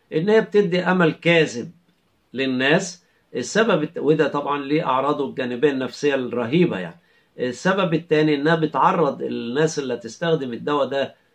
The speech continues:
لمخاطر إحنا في غنى عنها. تالت حاجة إنه أما تيجي تستخدم دواء زي أي نوع من الأدوية، تستخدمها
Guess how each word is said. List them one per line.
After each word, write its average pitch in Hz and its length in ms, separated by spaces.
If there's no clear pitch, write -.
لمخاطر 160 880
إحنا 135 260
في 120 100
غنى 156 240
عنها. 170 580
تالت 202 300
حاجة 160 580
إنه 147 260
أما 127 220
تيجي 214 320
تستخدم 165 540
دواء 165 140
زي 147 500
أي 196 220
نوع 170 340
من 139 180
الأدوية، 139 540
تستخدمها 190 840